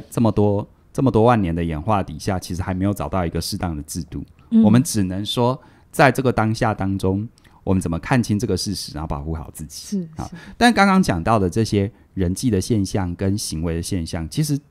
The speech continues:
Speaker 1: 对多数没有经过专业训练，你大概只能抓到一个影子，而你因为抓到这些影子，要贴别人或自己这样的标签，其实太粗暴。
Speaker 2: 是。
Speaker 1: 但是我个人，它里面虽然花很少篇幅讲到，但是我个人会把它特别挑出来。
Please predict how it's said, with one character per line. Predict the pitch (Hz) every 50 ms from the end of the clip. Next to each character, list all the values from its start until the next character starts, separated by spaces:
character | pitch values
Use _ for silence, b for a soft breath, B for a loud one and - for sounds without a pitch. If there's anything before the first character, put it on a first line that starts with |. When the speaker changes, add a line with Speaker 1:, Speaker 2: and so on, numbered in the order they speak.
| _ _
Speaker 1:
对 | - 202 165
多 | - - 151 143 147
数 | 143 - - 147 117
没 | 104 113
有 | 110 98
经 | - 110 110
过 | 113 113 107
专 | - 104 98
业 | 101 104
训 | 95 - 110 98
练， | 104 95 87
你 | 95 104
大 | - 240 269
概 | 208
只 | - -
能 | 92 92
抓 | 98 - 127 139
到 | 147 131
一 | 107
个 | 90 95
影 | 85 82 76 73
子， | 73 - 78 73 b b b b b b b -
而 | - 165
你 | 202 190 127 - - _ _ _ _
因 | - 185 214 226
为 | 233 208
抓 | - 170 160
到 | 160 165 160
这 | 156 - 156
些 | 151 117
影 | 98 85 78
子， | - 101
要 | 101 113 127
贴 | - - - 139 135
别 | 135 - 98 98
人 | 101 95
或 | 95 131 127
自 | 120 - 127
己 | 113 - 78
这 | - 113
样 | 110 101
的 | 87
标 | - 90 87 85
签， | - 92 90
其 | - -
实 | 78
太 | - - - 92
粗 | - - - 92 87 -
暴。 | - 98 87 - _ _
Speaker 2:
是。 | - - 254 233 196 180
Speaker 1:
但 | 175 247
是 | 262 294
我 | 170 - 117
个 | - - 202
人， | 160 113 87 85 98 - -
它 | - - 170
里 | 139
面 | 101 113 147
虽 | 151 - - 208 220 247
然 | 214 147 127
花 | 123 160 147
很 | 143 - - 110 123
少 | 185 - 113 95
篇 | - - 117 120
幅 | - - 90
讲 | - - 87 76 - -
到， | 107 101 - b b b b -
但 | - 180
是 | 165 180
我 | 123 -
个 | - 139 131
人 | 95 87
会 | 85 131
把 | 113 - -
它 | - -
特 | - - -
别 | 107 107 101 - -
挑 | - - - 135 156
出 | - - 165 160
来。 | 170 - - 139